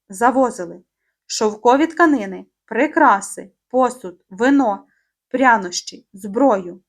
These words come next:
породистих коней, рідкісні фрукти й овочі. Центрами торгівлі були руські міста. Київ, Вишгород, Чернігів, Любич, Витичів,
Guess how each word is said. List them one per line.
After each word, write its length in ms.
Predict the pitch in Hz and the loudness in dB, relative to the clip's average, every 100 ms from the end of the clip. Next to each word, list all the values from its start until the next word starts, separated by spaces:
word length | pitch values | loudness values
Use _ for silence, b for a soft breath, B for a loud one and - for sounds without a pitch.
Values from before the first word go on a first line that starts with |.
| _ | _
породистих 760 | 233 220 262 277 285 277 - | -2 2 0 -2 -4 -10 -8
коней, 420 | - 233 180 175 _ _ _ _ _ | -4 -4 -4 -12 _ _ _ _ _
рідкісні 640 | 226 233 226 185 - 175 | -4 -4 -8 -18 -14 -14
фрукти 580 | 175 233 269 _ 233 226 _ - | -6 -6 -6 _ -18 -18 _ -20
й 140 | 185 | -14
овочі. 560 | - 208 160 160 - _ _ _ _ _ _ | -6 -6 -6 -14 -20 _ _ _ _ _ _
Центрами 500 | - 285 349 392 320 | 2 2 4 4 4
торгівлі 640 | 311 269 247 349 285 190 - | 2 0 2 2 2 -6 -6
були 260 | 214 214 | -2 -2
руські 380 | 202 226 - 247 | -2 -6 -8 -10
міста. 480 | 233 233 - 165 185 _ _ _ _ - | -10 -12 -10 -10 -10 _ _ _ _ -2
Київ, 440 | 269 254 214 214 _ | 0 0 -4 -10 _
Вишгород, 800 | - 214 269 262 - 202 190 190 | -12 -2 0 0 -2 -6 -8 -8
Чернігів, 840 | - - 233 294 302 262 196 185 190 | -14 -4 0 0 2 0 -2 -10 -8
Любич, 680 | 196 262 196 180 180 - _ | -2 -2 -2 -8 -10 -20 _
Витичів, 720 | 190 208 254 269 196 - 175 | -6 -2 -2 -4 -10 -12 -16